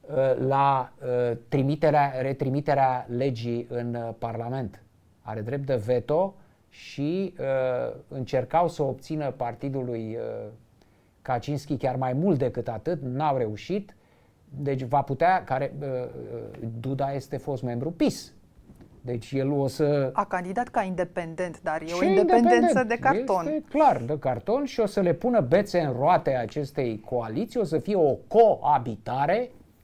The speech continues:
Speaker 1: da? Cu bețe în roate și o să vedem ce o să iasă
Speaker 2: În care
Speaker 1: din,
Speaker 2: tema
Speaker 1: uh,
Speaker 2: anti-avort, ca și tema
Speaker 1: Iată
Speaker 2: anti-migrație, vor rămâne în picioare în acest zgomot care acoperă multe alte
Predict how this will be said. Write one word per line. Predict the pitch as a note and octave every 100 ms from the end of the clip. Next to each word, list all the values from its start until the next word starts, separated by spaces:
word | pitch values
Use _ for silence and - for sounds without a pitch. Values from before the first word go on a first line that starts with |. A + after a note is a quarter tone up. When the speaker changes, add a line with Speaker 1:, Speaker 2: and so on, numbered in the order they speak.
| _ _ -
Speaker 1:
da? | B2+ A#3 - - - _ _ _ _ _ _
Cu | - C#3+ C3+ A#2 G#2+
bețe | F3 E3 C#3+
în | B2
roate | B2 G#3+ - C4+ C4 B3 G3
și | - - A3
o | A3+
să | G#3 A3
vedem | G#3 A3+ B3
ce | -
o |
să | A3+ A#3+
iasă | A#3+ G#3+ - -
Speaker 2:
În | -
care | G3 F3+
Speaker 1:
din, | C3+
Speaker 2:
tema | G#3+ G3+ F3+
Speaker 1:
uh, | E3+ - - - _ _ _
Speaker 2:
anti-avort, | G3+ F#3+ F#3+ D#3+ D#3 E3+ E3 - - - -
ca | F#3+
și | F#3+ F#3
tema | F#3+ F3 E3+
Speaker 1:
Iată | E3
Speaker 2:
anti-migrație, | F3+ C#3+ A3 B3+ A3 G3+ G#3+ A3+
vor | G#3 F#3+ G3+
rămâne | F#3+ G3 G3+
în | G3
picioare | F3+ - G3 G#3
în |
acest | G3+ G#3+ G#3
zgomot | G3 F3 G3+ G#3+ C4+ C#4
care | B3+ A3
acoperă | A3 C#4 C4+ A#3 A3+ A#3 A#3 - -
multe | - A3 G#3+ G3+ G3
alte | - F3+ F#3 F#3